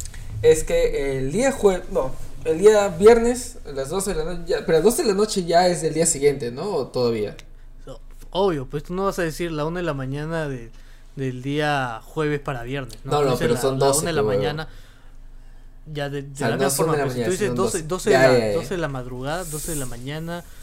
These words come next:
Speaker 2: del día viernes, ya, por así
Speaker 1: Ujú.
Speaker 2: decirlo, ya, del
Speaker 1: Ya.
Speaker 2: día viernes, ya.
Speaker 1: Ya,
Speaker 2: Pero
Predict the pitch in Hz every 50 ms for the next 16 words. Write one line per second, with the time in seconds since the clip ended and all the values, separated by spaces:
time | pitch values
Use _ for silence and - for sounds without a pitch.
0 | - - - - 139 131 127 139 135 143 170 151 127 120 - 120 110 - - -
1 | - - - 123 113 - - - - - - - - - - - - - - 156
2 | 139 135 135 131 131 127 113 113 113 110 - - - 117 107 - - 135 135 131
3 | 117 117 117 - - - 117 - - - - - - - - - - - - -
4 | - - - -